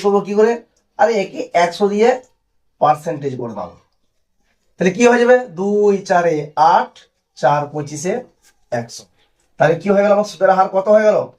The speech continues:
পঁচিশ পার্সেন্ট। দেখো, ট্রিক্সটা কত মজার, দেখো। তাহলে এখানে তোমাদের প্রশ্ন হয়ে যেতে পারে, "স্যার, এই যে তিন গুণ ছিল,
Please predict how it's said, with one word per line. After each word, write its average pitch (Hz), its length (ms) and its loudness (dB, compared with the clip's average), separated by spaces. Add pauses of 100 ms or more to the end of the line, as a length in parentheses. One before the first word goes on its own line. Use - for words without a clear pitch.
(280)
পঁচিশ 170 340 -6
পার্সেন্ট। 180 400 0 (160)
দেখো, 208 220 -4
ট্রিক্সটা 185 340 -6
কত 196 240 -2
মজার, 156 280 0
দেখো। 135 240 -10 (760)
তাহলে 175 180 0
এখানে 233 220 2
তোমাদের 254 280 4
প্রশ্ন 226 300 0
হয়ে 226 100 6
যেতে 208 140 0
পারে, 208 260 0 (400)
"স্যার, 220 280 2
এই 214 260 -4
যে 226 80 -8
তিন 202 280 -6
গুণ 220 220 2
ছিল, 196 320 2